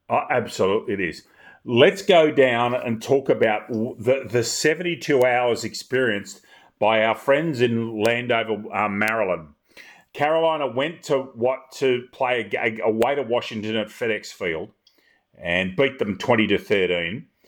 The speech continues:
Dwayne Haskins, for the second time in a week, plays up and gets photographed in positions that he shouldn't have been.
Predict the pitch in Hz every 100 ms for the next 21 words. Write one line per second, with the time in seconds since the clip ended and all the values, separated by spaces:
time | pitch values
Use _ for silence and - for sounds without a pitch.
0 | - - _ - 117 113 123 143 - 147
1 | 120 - 107 95 156 - 113 127 120 110
2 | 98 107 - - 110 101 113 107 107 98
3 | 92 - 123 113 110 101 98 110 95 98
4 | 95 107 107 82 92 92 147 139 101 87
5 | 95 127